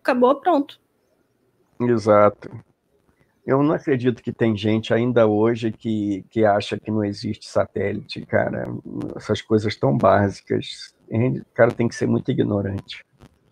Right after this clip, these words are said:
Speaker 1: Pois é, mas
Speaker 2: É.
Speaker 1: existe, infelizmente.
Speaker 2: É. Nem, nem deu pra acionar o terceiro estágio pra eles tentarem salvar algum dos satélites, pelo menos numa órbita mais baixa, mas
Speaker 1: Pois é.
Speaker 2: eles,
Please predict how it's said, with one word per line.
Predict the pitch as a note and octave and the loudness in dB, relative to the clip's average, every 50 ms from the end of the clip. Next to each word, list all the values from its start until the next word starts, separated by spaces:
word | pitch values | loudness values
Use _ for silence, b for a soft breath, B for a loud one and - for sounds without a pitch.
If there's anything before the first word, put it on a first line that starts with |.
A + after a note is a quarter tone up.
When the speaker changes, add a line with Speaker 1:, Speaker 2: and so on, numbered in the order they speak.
| _ _ _ _ _ _ _ _ | _ _ _ _ _ _ _ _
Speaker 1:
Pois | G3 F#3+ F#3 F#3 F#3 | -4 -4 -4 -2 -4
é, | F#3 F3+ | -4 -2
mas | F3+ F#3+ F#3 G3 A3 | 2 4 6 8 8
Speaker 2:
É. | G3 - | 8 8
Speaker 1:
existe, | D3 E3 E3+ F3+ F#3 F3 - _ - | 6 2 -2 -6 -8 -10 -14 _ -8
infelizmente. | G3+ - _ G3 F#3+ F#3+ F#3 F#3 F3+ F3+ F#3+ F#3+ F#3+ - - _ _ _ _ _ _ _ _ _ _ _ _ _ _ | -8 -6 _ -2 -2 -2 -2 -4 -6 -6 -6 -10 -12 -16 -20 _ _ _ _ _ _ _ _ _ _ _ _ _ _
Speaker 2:
É. | C3 B2+ A#2+ A2+ A2 A2+ B2 - _ _ _ _ _ _ - - _ _ _ _ _ _ _ B2+ | 4 6 6 8 6 6 4 -2 _ _ _ _ _ _ -20 -20 _ _ _ _ _ _ _ 6
Nem, | C3+ D#3 G3 B3 C4 G#3 C#3+ - F3 D3+ - | 8 8 8 8 6 2 -2 -4 -6 -2 2
nem | - D3+ F#3 B3 D4+ D4 | 6 8 8 8 8 6
deu | G3+ E3 F#3+ A3 A3+ | 8 8 10 10 10
pra | A3 - F#3+ F3+ | 8 8 6 6
acionar | E3 - - - E3+ D#3 D3 C#3+ C#3+ D3+ D#3 D3+ | 6 4 4 6 6 6 6 6 6 6 6 6
o | D3 | 4
terceiro | - D3 C3+ B2 - - C#3+ C#3+ C3 | 2 0 -2 -2 0 -2 -2 -2 -2
estágio | B2 - - - - C#3 C#3+ E3 F3 E3+ E3+ D#3+ D3+ B2+ A#2 B2+ B2 A2+ - | -6 -10 -12 -2 2 4 4 6 6 6 6 4 2 0 -2 -4 -4 -4 0
pra | - B2+ B2+ | 0 0 0
eles | C3 C#3 C3+ - | 0 -2 -8 -12
tentarem | - - D3+ D3 C3+ - - _ B2+ C3 C3+ C#3+ D3 D3 C#3+ C#3+ C#3 C3+ C3 B2+ B2+ B2 | -6 -4 -4 -4 -4 -6 -2 _ 4 4 6 6 6 6 6 6 4 4 4 2 -2 -4
salvar | - - - B2+ B2 A#2+ A2+ A2+ A#2+ A#2 B2 C3 C3 C3+ C3 | -6 -2 2 2 2 2 2 2 2 4 6 6 6 6 6
algum | B2 A#2+ B2 A2+ A2 B2 B2+ | 4 2 2 0 -4 -6 -6
dos | A#2 A#2 A#2 - | -6 -6 -10 -8
satélites, | - - A#2 A#2 - _ A#2+ A#2+ C3 C3 C3 B2+ B2 A#2+ A2+ - - | -2 -2 -2 -2 -2 _ 0 0 2 2 2 0 -2 -4 -6 -12 -8
pelo | - C3 B2 A#2+ A2+ | -6 -2 -2 -2 0
menos | A#2+ B2 B2+ B2+ A#2+ | 0 0 -2 -2 -4
numa | C3 A#2+ A#2 A#2+ | -4 0 2 4
órbita | B2 B2 - _ - B2 | 2 2 2 _ 0 2
mais | B2 A#2 A2 A2 A2 | 4 4 2 0 -2
baixa, | A2 G#2+ A2 A2 A#2 B2 B2 B2 A#2+ A#2+ A#2 A2 - - A#2+ A#2 | -2 0 4 4 6 6 6 6 4 4 2 0 0 -2 -2 0
mas | B2+ D3 E3 F#3 G3+ C#4 A#3 - | 2 2 4 4 2 2 0 -2
Speaker 1:
Pois | - G#3 G#3 | -2 -2 0
é. | G#3 - _ _ _ F#3 F3+ F3+ F3+ F3+ D#3 | -2 -2 _ _ _ -8 -8 -6 -2 -2 -2
Speaker 2:
eles, | D#3 D#3+ - - | -2 -2 -4 -8